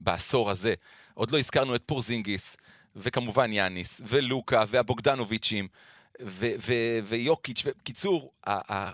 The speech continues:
הדבר הזה הוא כל כך הרבה יותר דומיננטי בעשור הזה ביחס לעשורים אחרים,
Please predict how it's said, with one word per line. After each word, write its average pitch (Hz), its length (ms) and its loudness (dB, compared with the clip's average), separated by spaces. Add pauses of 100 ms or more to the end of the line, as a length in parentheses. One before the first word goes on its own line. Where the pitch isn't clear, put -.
(360)
הדבר 127 440 2
הזה 127 320 2 (440)
הוא - 180 -12
כל 196 260 4
כך - 160 0
הרבה 135 160 4
יותר 139 140 2
דומיננטי 123 520 0
בעשור 120 440 4
הזה 117 160 2
ביחס 113 380 0
לעשורים 110 400 0
אחרים, 156 500 -2